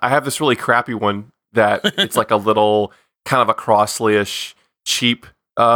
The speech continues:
Speaker 1: uh, record player that it doesn't, it plays things all warped and it's just not that great.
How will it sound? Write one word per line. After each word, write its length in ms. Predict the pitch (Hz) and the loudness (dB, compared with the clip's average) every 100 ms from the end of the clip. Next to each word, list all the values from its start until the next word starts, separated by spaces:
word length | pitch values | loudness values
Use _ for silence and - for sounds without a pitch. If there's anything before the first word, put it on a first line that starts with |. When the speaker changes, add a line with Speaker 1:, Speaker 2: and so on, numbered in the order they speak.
| 117 117 113 113 | 4 4 2 2
Speaker 1:
uh, 40 | 113 | 2
record 220 | 120 123 | 0 -2
player 240 | 120 123 120 | 0 2 2
that 160 | 110 | 2
it 100 | 113 110 | 0 0
doesn't, 260 | 113 107 | -2 -2
it 120 | 104 | -6
plays 340 | - 107 101 95 - _ - | -4 -2 -2 -6 -18 _ -4
things 220 | 104 - | -2 0
all 180 | 104 98 | 0 2
warped 300 | 98 98 - | 2 2 0
and 100 | 104 | -6
it's 100 | - | -6
just 120 | - | -4
not 140 | 110 | -2
that 140 | 104 95 | -2 -4
great. 200 | 101 | -4